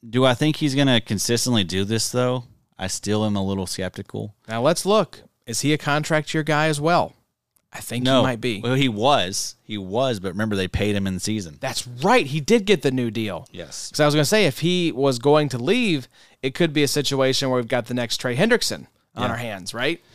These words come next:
Speaker 1: But, yeah, I mean, it hasn't really affected him. I mean, he's, he's still produced, uh, despite getting the bag. And his pressure rate's been fine this year, twelve point three percent. Um, sixty-five tackles, seven and a half sacks.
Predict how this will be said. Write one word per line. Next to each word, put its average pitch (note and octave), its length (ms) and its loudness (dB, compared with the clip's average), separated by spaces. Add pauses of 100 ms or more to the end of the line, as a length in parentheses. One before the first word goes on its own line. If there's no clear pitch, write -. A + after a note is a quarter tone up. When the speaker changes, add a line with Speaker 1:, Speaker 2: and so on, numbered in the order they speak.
(200)
Speaker 1:
But, A#2+ 100 4
yeah, D3 200 6
I A2+ 80 4
mean, A#2 120 6
it A2+ 60 6
hasn't B2 260 4
really A#2 180 6
affected A2+ 380 2
him. D#2 200 -2
I E2+ 40 -2
mean, F2+ 160 0
he's, F#2+ 480 -2
he's G2 360 -4 (280)
still G2 320 -2
produced, G#2 760 -2 (100)
uh, G2 440 -2 (680)
despite F#2+ 580 -2
getting G2+ 300 -2
the G2+ 100 -2
bag. G2 500 -4
And F#2 160 -6
his F#2+ 200 -4
pressure - 340 -2
rate's G2+ 180 0
been G#2 140 -6
fine G2+ 240 0
this G#2+ 180 -2
year, A2+ 80 -4
twelve F#2 360 -6
point G2 280 -4 (600)
three G2 180 -6
percent. G#2+ 600 -4 (640)
Um, D#2+ 520 -6 (180)
sixty-five F2+ 1040 -4
tackles, E2+ 480 -6
seven E2+ 340 -2
and F2+ 80 -2
a - 20 -6
half E2+ 200 -6
sacks. - 640 -8